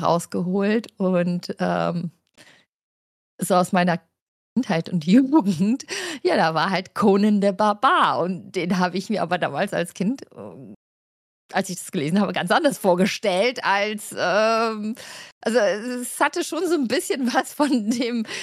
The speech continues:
äh, D S A, ähm, Barbar, <laughs> der,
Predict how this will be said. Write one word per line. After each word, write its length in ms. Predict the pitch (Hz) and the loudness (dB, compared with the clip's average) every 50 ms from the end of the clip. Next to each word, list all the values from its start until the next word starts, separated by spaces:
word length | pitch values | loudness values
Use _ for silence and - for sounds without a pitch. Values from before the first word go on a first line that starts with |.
| - - 277 226 _ - | -10 -10 -12 -14 _ -16
äh, 480 | - - - - - - 208 202 185 | -14 -12 -8 -6 -4 -2 -2 -2 -2
D 280 | 190 185 196 226 226 220 | -4 -6 -6 -4 -2 -2
S 200 | 208 208 - - - | -2 -4 -4 -4 -2
A, 640 | - 202 196 196 196 196 196 196 190 190 190 175 - | 0 2 2 2 2 0 0 0 0 0 0 0 0
ähm, 800 | - 196 185 180 175 180 175 175 175 170 175 165 170 170 180 - _ - | 0 0 2 2 2 2 0 0 0 -2 -4 -6 -4 -6 -6 -6 _ -2
Barbar, 760 | 190 160 233 190 175 175 170 175 180 160 151 151 180 226 - - - 381 370 | 2 4 4 4 4 4 2 4 4 4 4 4 4 2 2 0 -4 -4 -4
<laughs> 100 | - - | -4 -4
der, 180 | 277 208 269 | -4 -4 -4